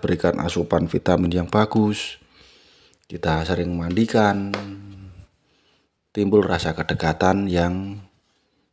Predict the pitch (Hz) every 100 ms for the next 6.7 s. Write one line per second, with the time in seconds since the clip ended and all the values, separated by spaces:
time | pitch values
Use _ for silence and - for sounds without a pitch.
0 | _ _ 90 85 87 85 85 87 80 78
1 | 78 85 87 87 92 _ _ _ _ -
2 | - 78 78 80 80 - 82 87 90 -
3 | - 80 - 80 80 82 - _ _ _
4 | _ _ _ _ _ _ _ - 85 85
5 | 82 85 82 85 98 101 101 85 82 82
6 | 80 76 85 85 87 95